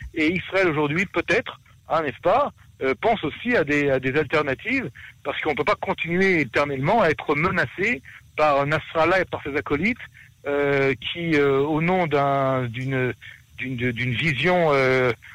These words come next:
euh, antisioniste, antisémite, euh, soutenue par l'Iran à bras-le-corps, euh, menace du jour, du jour, jour et de nuit Israël. Et juste un mot, si vous me permettez, Yael, puisque vos ondes sont en français.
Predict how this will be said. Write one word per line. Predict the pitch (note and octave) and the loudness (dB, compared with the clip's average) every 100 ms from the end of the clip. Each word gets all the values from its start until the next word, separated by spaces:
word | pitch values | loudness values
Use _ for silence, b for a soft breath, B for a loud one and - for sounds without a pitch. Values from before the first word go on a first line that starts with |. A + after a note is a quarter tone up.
| - - | -12 -4
euh, | B2+ | -2
antisioniste, | D#3+ D3 F3 - D#3+ D#3+ G#3+ - | -2 -2 -4 -2 0 2 0 0
antisémite, | D#3+ D3 - E3+ D3 E3 A#3 - - B B - | -2 -2 -2 0 2 2 0 -4 -14 B B -6
euh, | C#3 | -4
soutenue | - G3 F#3+ F3+ | -4 -6 -4 -2
par | D#3+ C#3+ | 0 2
l'Iran | D3 E3+ D3+ | 2 4 2
à | |
bras-le-corps, | C3+ C#3 C3 F3+ A#3+ F#3+ B B - C#3 | 2 0 2 2 2 0 B B -8 -2
euh, | C#3 C#3 | 2 2
menace | C3 D3+ F3+ G#3 - | 2 2 2 0 -2
du | D#3 C3 | -4 -4
jour, | C3 G3+ F3 D3+ | -2 0 2 2
du | C3+ B2+ | 0 -2
jour, | F#3 F3 D3+ C3+ | 0 2 2 0
jour | B2+ F#3 | 0 2
et | D3+ | 2
de | |
nuit | F3 | 0
Israël. | G#3 - D#3+ B2+ G2+ B B - | -2 0 0 0 -4 B B -8
Et | D3+ | -2
juste | A3 B3 | -2 0
un | G3+ | 2
mot, | F#3 | 2
si | F#3 | 0
vous | E3+ | -2
me | |
permettez, | D#3 D3+ C3+ D#3+ | -4 -2 -2 0
Yael, | D3 C3+ G#3+ A#3+ B2+ B B | 2 2 2 0 -6 B B
puisque | - C3+ D#3+ | -12 -6 -4
vos | C#3 D3 B2 | -2 -2 0
ondes | F3+ F3 | 0 0
sont | C#3+ C#3+ | -4 -4
en | |
français. | C3 - D3 - E3 | -6 -6 -6 0 0